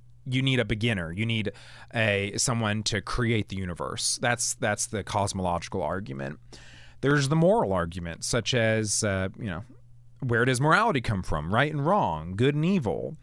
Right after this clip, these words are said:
And, uh, that's an argument for God, et cetera, et cetera. I would have a couple different ones just in my, in my back pocket, just a couple I'm comfortable with.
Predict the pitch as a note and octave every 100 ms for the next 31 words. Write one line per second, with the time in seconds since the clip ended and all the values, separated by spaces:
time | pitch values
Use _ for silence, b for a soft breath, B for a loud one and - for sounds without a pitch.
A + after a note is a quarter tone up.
0 | B B B B A2 C3 B2+ A#2 A2 A2
1 | G#2+ G2+ G2 A#2 B2 B2+ - - C3 A#2
2 | G2 F#2+ F#2 - G2+ F2+ D2+ G1+ - -
3 | B B F#3+ F#3+ - C#3+ A#2+ A2+ A2+ -
4 | F#2+ D#2 D#2+ - C3+ E3 G3 E3 D#3 C3
5 | B2 A#2 A#2 - - - B2+ D3 D3 B2
6 | A2+ - A#2+ A#2 A#2 G#2 G2 G2+ B2 -
7 | A#3 - - B B B B D3+ E3 F3
8 | E3+ E3 D#3+ D#3+ D#3 D#3 D#3+ D#3+ E3+ F3
9 | G3 D#3 - - D#2+ - F#2+ - - -
10 | A#2+ A2+ - - B2+ A#2 G#2+ A2 G#2 G#2+
11 | G2+ F#2 A#2+ C3+ D2+ C#2 D#3 -